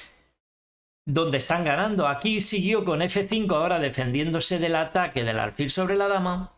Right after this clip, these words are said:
y las blancas continuaron con alfil F cuatro. Fijaos que este alfil es muy poderoso porque quita muchas casillas de escape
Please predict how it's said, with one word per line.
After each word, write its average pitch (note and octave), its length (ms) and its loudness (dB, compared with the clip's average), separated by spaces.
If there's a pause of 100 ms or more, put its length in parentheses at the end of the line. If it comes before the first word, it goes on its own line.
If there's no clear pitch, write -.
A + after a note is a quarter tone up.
y C4 160 0
las F#3+ 160 2
blancas E3+ 300 0
continuaron D3 720 -2
con C#3+ 300 -4
alfil A#2 400 0
F G#2 240 -2
cuatro. G2 400 -4 (400)
Fijaos G3 360 0
que C4 80 0
este - 160 0
alfil A3 340 0
es A3 100 0
muy G3 220 2
poderoso A3 600 0
porque D3 320 -2
quita G3+ 600 -2
muchas F#3+ 480 0
casillas E3+ 440 0
de D#3 100 0
escape F#3 600 -2